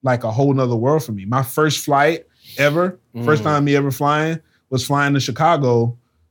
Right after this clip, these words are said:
Speaker 1: to the, um, to the A A O S campus in Chicago, um, to learn more about advocacy and things like that and what they wanted me to do. And so now, fast forward years later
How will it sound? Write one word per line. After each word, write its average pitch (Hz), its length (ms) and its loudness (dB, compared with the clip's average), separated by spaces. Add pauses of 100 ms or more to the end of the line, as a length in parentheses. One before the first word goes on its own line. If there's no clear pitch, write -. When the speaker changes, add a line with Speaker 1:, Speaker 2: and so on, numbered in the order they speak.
(140)
Speaker 1:
to 147 180 0
the, 131 180 0
um, 123 440 0
to 131 160 -4
the 120 200 -2
A 135 240 2
A 131 80 2
O 131 120 0
S 127 160 0
campus 127 640 -4
in 127 100 -4
Chicago, 123 580 -2 (180)
um, 117 520 -4 (200)
to 131 100 0
learn 135 240 2
more 131 240 2
about 120 420 0
advocacy 123 540 -2
and 110 120 -4
things 120 200 -4
like 110 160 -8
that 123 240 -2
and 110 160 -6
what 120 160 -4
they 117 80 -8
wanted 120 260 -4
me 117 80 -4
to 110 100 -6
do. 147 400 2 (540)
And 147 100 -2
so 151 120 2
now, 165 260 4
fast 160 380 2
forward 156 240 2
years 139 260 2
later 151 460 2